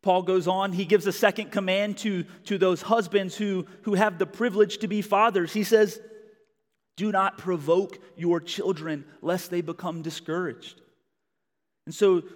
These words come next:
so to not provoke means not to, to, to literally to stir them up. And so, so that would mean to stir them up towards resentment and to bitterness.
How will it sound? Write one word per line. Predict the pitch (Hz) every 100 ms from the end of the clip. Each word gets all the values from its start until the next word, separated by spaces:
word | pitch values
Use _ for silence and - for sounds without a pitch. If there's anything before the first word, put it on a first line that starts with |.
| - - _ -
so | 175
to | 156 202
not | 208 247 -
provoke | 196 147 202 226
means | 185 180 156 151
not | 185 - -
to, | 190 165 139 - _ -
to, | 143 -
to | 165
literally | 214 185 170
to | -
stir | 139 - - 196 214 220
them | 170 190 175 -
up. | 147 98 - _ _ _ _ _
And | -
so, | - 175 156 -
so | 196
that | 202
would | 220
mean | 220 208
to | 175
stir | - - - 220 247 247
them | 196 208 -
up | 165 - -
towards | 185 170 151 - - -
resentment | 143 139 139 214 - - - 123 -
and | 139 - -
to | 151
bitterness. | 123 165 196 196 120 - -